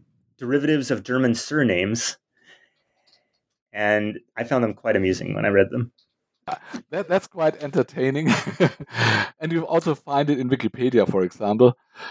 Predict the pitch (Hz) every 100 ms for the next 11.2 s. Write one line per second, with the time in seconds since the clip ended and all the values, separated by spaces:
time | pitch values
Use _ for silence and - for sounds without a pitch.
0 | - _ 113 110 110 113 110 110 _ _
1 | _ _ 120 123 123 120 117 113 117 -
2 | _ _ 143 135 120 131 135 135 180 -
3 | - 160 151 143 131 143 131 - _ _
4 | _ _ _ _ - - - 123 117 _
5 | _ _ 139 131 143 143 143 135 120 113
6 | - 131 113 - - - - - _ -
7 | 110 - 120 120 139 120 107 107 - -
8 | 107 107 101 120 123 113 107 - 104 101
9 | 104 101 98 - _ _ _ _ - _
10 | _ - 101 98 98 139 143 139 156 143
11 | -